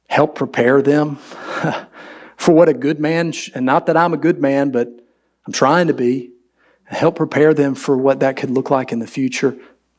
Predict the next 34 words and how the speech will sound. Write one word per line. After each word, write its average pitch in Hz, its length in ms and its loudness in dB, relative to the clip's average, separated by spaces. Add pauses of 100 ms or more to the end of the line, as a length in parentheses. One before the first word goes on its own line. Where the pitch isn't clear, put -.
(520)
Jonathan's 220 580 2
not 180 160 2
really 160 200 -2
that 139 180 -4
smart, 123 320 -4
just 156 200 -4
so - 80 0
you 156 160 2
know. 156 180 4
That's 156 260 2
really, 175 240 4
you 156 160 -2
know, 147 180 6
I, 151 260 0
I'm 170 140 2
more 208 240 6
thinking 196 340 -2
about, 156 460 2
"Okay, 156 280 -2
I'm 139 120 -2
hungry, 165 480 2
I'm 143 140 0
tired, 135 480 0
I, 123 240 0 (720)
I'm 220 160 2
pretty 240 380 -2
basic." 143 600 0
I - 20 -6
mean, 131 200 -4
just 151 200 -8
be 160 140 4
honest 170 340 2
with 180 140 -2
you, 165 260 -8